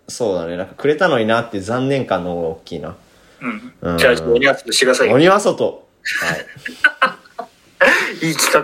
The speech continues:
Speaker 2: だ。
Speaker 1: <laughs>
Speaker 2: いい企画なのかどうかわかんないけど、
Speaker 1: うん。
Speaker 2: 僕らにとっては。
Speaker 1: そうだね。
Speaker 2: あのね、
Speaker 1: うん。
Speaker 2: 別にいいんですよ、それは。自由だから。
Speaker 1: うん。
Speaker 2: けど、別に僕が別に全員にすごくいい人だと思わないから、自分が。
Speaker 1: うん。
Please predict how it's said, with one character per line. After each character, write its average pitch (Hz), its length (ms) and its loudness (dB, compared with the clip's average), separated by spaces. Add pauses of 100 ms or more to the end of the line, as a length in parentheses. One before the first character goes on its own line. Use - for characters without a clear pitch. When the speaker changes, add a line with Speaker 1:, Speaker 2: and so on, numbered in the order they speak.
Speaker 2:
だ。 156 100 2
Speaker 1:
<laughs> 285 960 0
Speaker 2:
い 254 40 0
い 247 40 -6
企 - 160 -10
画 196 80 4
な 202 180 2
の 190 80 -2
か 165 80 -6
ど 160 80 -4
う 160 60 0
か 147 80 -2
わ 131 80 -2
か 156 120 2
ん 160 40 -4
な - 80 -2
い 117 80 -4
け 117 60 -14
ど、 131 140 -6
Speaker 1:
う 113 60 -10
ん。 104 160 -8 (360)
Speaker 2:
僕 147 160 -2
ら 156 80 0
に 127 40 -12
と 143 120 -6
っ - 40 -18
て - 80 -12
は。 - 120 -10 (140)
Speaker 1:
そ 95 200 -12
う 82 60 -16
だ 69 60 -20
ね。 117 140 -20 (1200)
Speaker 2:
あ 143 80 2
の 131 60 0
ね、 107 400 -4
Speaker 1:
う 95 140 -10
ん。 - 180 -14 (720)
Speaker 2:
別 180 240 2
に 254 60 -2
い - 20 -4
い 311 40 -4
ん - 20 -2
で 240 60 -2
す - 80 -2
よ、 131 60 0
そ 151 60 4
れ 147 60 4
は。 135 160 2
自 160 160 0
由 151 80 2
だ 131 80 -2
か 92 80 -6
ら。 92 140 -6 (100)
Speaker 1:
う 110 100 -10
ん。 90 220 -10 (640)
Speaker 2:
け 160 80 4
ど、 180 320 2 (1040)
別 160 120 -2
に 185 80 6
僕 156 220 0
が 202 140 6
別 165 200 -6
に 160 120 -4
全 185 200 2
員 175 40 -12
に 117 280 -8 (440)
す - 140 -4
ご 190 80 4
く 156 100 0
い 196 120 2
い 180 40 0
人 160 100 2
だ 131 100 2
と - 80 -6
思 104 80 -8
わ 107 100 -2
な 98 40 -4
い 95 60 -10
か 98 80 -14
ら、 101 60 -12
自 113 120 -8
分 - 160 -14
が。 - 140 -18
Speaker 1:
う 113 80 -10
ん。 92 240 -10